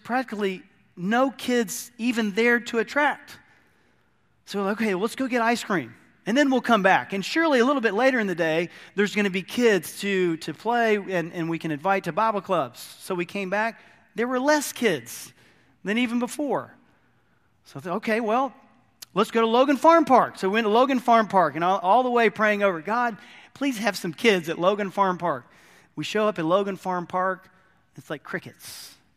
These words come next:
<laughs> Nothing. The playground is desolate, and it's very hot.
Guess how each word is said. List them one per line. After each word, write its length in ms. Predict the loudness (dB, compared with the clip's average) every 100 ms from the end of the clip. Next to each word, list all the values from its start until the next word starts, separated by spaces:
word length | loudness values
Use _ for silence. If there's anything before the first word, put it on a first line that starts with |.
| _ _
<laughs> 440 | -20 _ _ _
Nothing. 520 | -4 -2 -2 -4 -4 -10 -20 -14 -8
The 80 | -2
playground 580 | 4 4 4 0 0
is 140 | -2 0
desolate, 560 | 4 4 4 -2 -2 -8 -20 -20 -20 -20 _
and 140 | -2 -2
it's 160 | -2
very 320 | -4 -2 0 2
hot. 460 | 6 6 4 -2